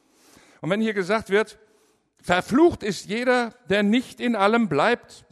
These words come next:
ist doch ganz einfach. Wer nicht in allem bleibt. Verflucht ist der, der nicht bleibt in allem. Aber gesegnet ist der, der in allem bleibt, mit allem geht.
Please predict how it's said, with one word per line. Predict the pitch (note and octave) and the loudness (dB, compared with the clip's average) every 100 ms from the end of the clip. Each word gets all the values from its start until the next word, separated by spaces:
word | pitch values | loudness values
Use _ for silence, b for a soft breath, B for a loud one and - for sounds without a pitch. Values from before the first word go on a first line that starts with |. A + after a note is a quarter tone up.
| _ | _
ist | - | -16
doch | B3 | -10
ganz | C4 B3+ | -8 -4
einfach. | C4+ D4 D3 G2+ - _ _ _ _ _ _ _ _ _ _ _ _ _ _ _ _ _ _ _ _ _ _ - | -4 -4 -6 -10 -18 _ _ _ _ _ _ _ _ _ _ _ _ _ _ _ _ _ _ _ _ _ _ -6
Wer | D#3+ | -4
nicht | F#3 G#3+ - | -2 -4 -6
in | B3 | -6
allem | G#3 E3 G#3 | -2 -2 -2
bleibt. | A3+ C#4 D4 A3 _ _ _ _ _ _ _ _ | -2 -2 -2 -6 _ _ _ _ _ _ _ _
Verflucht | - F#3 E3 G3+ A3 | -8 -8 -8 -12 -12
ist | G3 | -6
der, | A3 | -4
der | A3+ | -2
nicht | B3 D#4+ - | -2 -4 -6
bleibt | - A2+ F#2+ - _ _ _ b b b | -6 -6 -8 -16 _ _ _ b b b
in | C3+ C#3 | -8 -4
allem. | A#2+ G2+ F2+ _ _ _ b b | -4 -6 -12 _ _ _ b b
Aber | b - | b -2
gesegnet | B2+ A#2 G#2+ F3 G3 B3 A#3+ | 0 0 4 6 6 0 -2
ist | A3+ - | -6 0
der, | D3+ A3 | 0 0
der | A3 D3+ G#3+ | 0 -2 -2
in | F3 G#3 | -4 -4
allem | G#3 B2+ F3 G#3+ | -2 -2 -2 -6
bleibt, | A#3 C4+ B3+ - _ _ _ _ _ _ - | -6 -6 -8 -12 _ _ _ _ _ _ -20
mit | C3+ | -18
allem | C#3 D3+ D#3+ | -16 -14 -14
geht. | E3+ F#3 - | -14 -18 -20